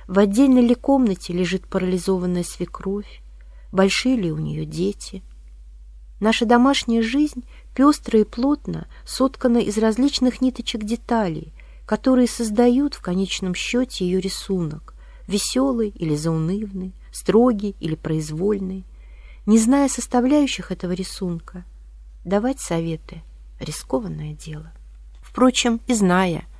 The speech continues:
рискованное, потому что чужая душа — потёмки. Вспомню-ка я лучше народный опыт православной России тех далёких лет,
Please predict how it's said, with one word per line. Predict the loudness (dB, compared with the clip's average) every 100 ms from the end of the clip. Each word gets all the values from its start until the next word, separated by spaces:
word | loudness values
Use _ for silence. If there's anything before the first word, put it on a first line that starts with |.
| -12
рискованное, | -10 -10 -6 -6 -6 -10 -14 -16 -20 -20 -20 -20 -20 -20 -12
потому | -6 0 2 2
что | -2
чужая | -6 -2 2 2 2
душа — | -2 -6 -10 -10 -14 -18 -18 -10
потёмки. | -10 -8 -10 -10 -14 -20 -20 -20 -20 -20 -20 -20 -20 -20 -20 -18
Вспомню-ка | -12 -10 4 6 8 8 6
я | 8 8
лучше | 8 6 4
народный | 6 8 6 6 4 4
опыт | 4 4 2 -8 -2
православной | 0 2 0 4 4 6 4
России | 4 2 0 2 2
тех | 0 0
далёких | 2 2 0 -2 -6 -2
лет, | -2 -2 -6